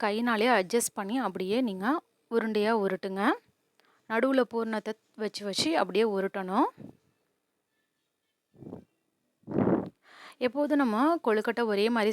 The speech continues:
சாப்பிட்டுட்டு போர் அடிக்கும், இந்த மாதிரி செஞ்சு பாருங்க, ரொம்பவே நல்லா இருக்கும். கொஞ்சம் டிஃப்ரெண்டா மீல் மேக்கர்ல செஞ்சு பாருங்க, ரொம்பவே நல்லா இருக்கும். இது மாதிரி நான் எல்லா உருண்டையும் உருட்டி எடுத்துட்டு வந்திருக்கேன்.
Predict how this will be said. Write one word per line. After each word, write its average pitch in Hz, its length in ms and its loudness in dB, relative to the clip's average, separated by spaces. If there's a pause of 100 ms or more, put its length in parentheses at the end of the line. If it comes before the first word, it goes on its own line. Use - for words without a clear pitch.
சாப்பிட்டுட்டு 208 480 -2
போர் 196 240 4
அடிக்கும், 208 400 2 (100)
இந்த 220 200 2
மாதிரி 214 220 0
செஞ்சு 208 260 -4
பாருங்க, 202 340 0
ரொம்பவே 214 380 0 (120)
நல்லா 190 300 -2
இருக்கும். 202 340 0 (400)
கொஞ்சம் 254 340 4
டிஃப்ரெண்டா 220 480 6
மீல் 233 220 0
மேக்கர்ல 220 320 0 (100)
செஞ்சு 202 280 -2
பாருங்க, 208 240 0 (120)
ரொம்பவே 208 380 0 (100)
நல்லா 196 320 0
இருக்கும். 214 400 -2 (1400)
இது 247 200 0
மாதிரி 233 200 0
நான் 214 160 0
எல்லா 202 180 2 (120)
உருண்டையும் 202 400 -2
உருட்டி 190 300 -6
எடுத்துட்டு 196 340 -10
வந்திருக்கேன். 190 440 -4